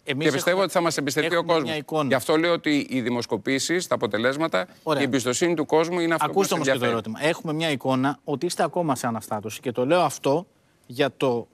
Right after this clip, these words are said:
Speaker 1: ρεπορτάζ που λέει, και μας το μετέφερε πριν και η Ελένη, ότι ο κύριος Κασελάκης είπε στον κύριο Πολάκη, "Αν δεν σου αρέσει, φύγε", με αφορμή τη συζήτηση που είχε να κάνει με τα εξοπλιστικά στο σύριζα.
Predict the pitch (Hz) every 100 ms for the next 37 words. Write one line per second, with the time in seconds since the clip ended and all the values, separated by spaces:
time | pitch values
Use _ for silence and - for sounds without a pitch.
0 | _ - _ _ _ - 139 131 123 143
1 | 165 190 - 135 123 127 156 185 147 147
2 | 127 160 147 127 147 135 123 117 123 175
3 | 208 180 147 202 190 160 151 156 143 139
4 | 170 156 131 110 - _ - 131 160 135
5 | 123 123 170 196 190 190 - 151 165 165
6 | 135 - 208 226 190 156 160 208 180 143
7 | 131 185 202 - 202 170 226 220 196 -
8 | 165 151 - 233 208 196 190 123 107